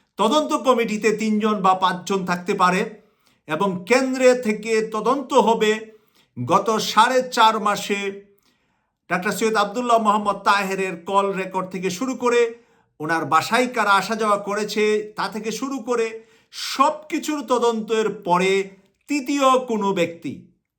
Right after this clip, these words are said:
জামাতের আমিরের নির্বাচিত কোনো ব্যক্তি,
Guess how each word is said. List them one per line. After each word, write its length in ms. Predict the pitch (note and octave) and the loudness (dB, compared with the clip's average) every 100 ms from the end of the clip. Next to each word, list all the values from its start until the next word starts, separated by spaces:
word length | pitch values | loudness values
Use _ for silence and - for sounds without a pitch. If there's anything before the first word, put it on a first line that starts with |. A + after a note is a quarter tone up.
| A2+ | -6
জামাতের 480 | C#3 G#3 A3+ A3 G#3+ | 0 4 4 2 -2
আমিরের 640 | - F3+ A3 A3+ G#3+ G3+ | -2 0 0 2 2 0
নির্বাচিত 760 | F#3 G#3 G#3+ G#3+ A3 A#3+ B3+ B3 | 0 0 2 4 4 2 -4 0
কোনো 500 | A#3 A3+ - C#4+ F4 | 0 0 -4 2 4
ব্যক্তি, 800 | C4 - - - G3+ G3+ G#3 | 4 0 -4 -14 -12 -14 -18